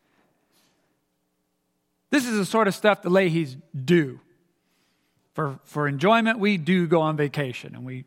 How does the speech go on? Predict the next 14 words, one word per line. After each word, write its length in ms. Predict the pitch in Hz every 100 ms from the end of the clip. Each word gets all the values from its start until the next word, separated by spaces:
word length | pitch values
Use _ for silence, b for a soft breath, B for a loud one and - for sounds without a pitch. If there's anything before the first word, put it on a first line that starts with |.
| -
we 80 | 139
try 240 | - 151
to 60 | 131
do 200 | 135 131
it 100 | 123
up 240 | 120 - _ _ _ _ _ _ _ _ -
probably 400 | 175 165 151 135 _ _ _
a 100 | -
little 240 | 131 127 117
bigger 280 | 123 120
than 100 | 120
I'm 120 | 113 113
comfortable 340 | 113 113 113
with. 140 | 95